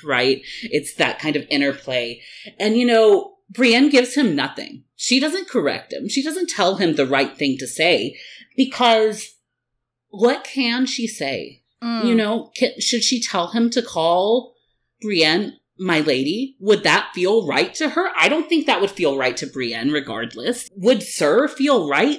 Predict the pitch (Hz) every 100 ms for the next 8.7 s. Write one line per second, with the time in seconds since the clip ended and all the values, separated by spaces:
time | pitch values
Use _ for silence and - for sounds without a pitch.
0 | - 160 175 247 233 233 - - 196 202
1 | 233 - 127 113 143 - _ - - -
2 | 214 190 - 180 175 - 196 220 220 196
3 | 147 139 131 131 127 - _ _ _ _
4 | _ _ _ _ 214 214 196 170 - 175
5 | 165 160 143 165 175 165 165 151 147 -
6 | _ _ - - 330 339 - - 185 180
7 | 226 294 311 - 196 196 196 277 269 -
8 | 160 143 123 110 90 113